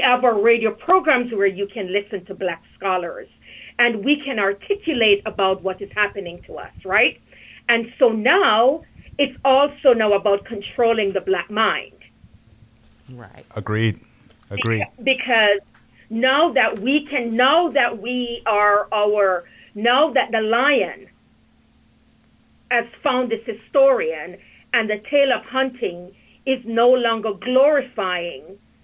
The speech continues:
Speaker 1: the, the white male Christian author who has historically written about us,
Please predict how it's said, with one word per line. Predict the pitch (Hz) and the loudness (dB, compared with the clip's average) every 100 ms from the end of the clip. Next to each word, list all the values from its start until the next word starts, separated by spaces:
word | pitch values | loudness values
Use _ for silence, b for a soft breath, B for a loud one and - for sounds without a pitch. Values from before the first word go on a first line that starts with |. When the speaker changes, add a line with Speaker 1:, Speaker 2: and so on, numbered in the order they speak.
| _ _ _ _ _ - | _ _ _ _ _ -2
Speaker 1:
the, | 254 233 - - | 0 0 -6 -20
the | 196 233 202 190 180 185 | -4 0 0 0 -4 -4
white | 233 240 240 233 - - _ _ - | 0 2 0 -2 -10 -20 _ _ -16
male | 208 240 233 226 220 208 202 _ - | -2 0 2 2 0 -2 -6 _ -18
Christian | - 320 - - 240 180 175 170 - | -4 -4 -4 -8 -4 -4 -6 -12 -6
author | 214 202 - 214 196 254 b b - | -4 -4 -6 -6 -6 -8 b b -8
who | 269 | 2
has | 220 202 | 2 0
historically | 202 - 294 269 254 254 202 | -10 -6 0 2 2 0 -6
written | 180 294 - | -2 -4 -2
about | 247 175 180 175 180 | -6 -6 -6 -8 -8
us, | 170 | -12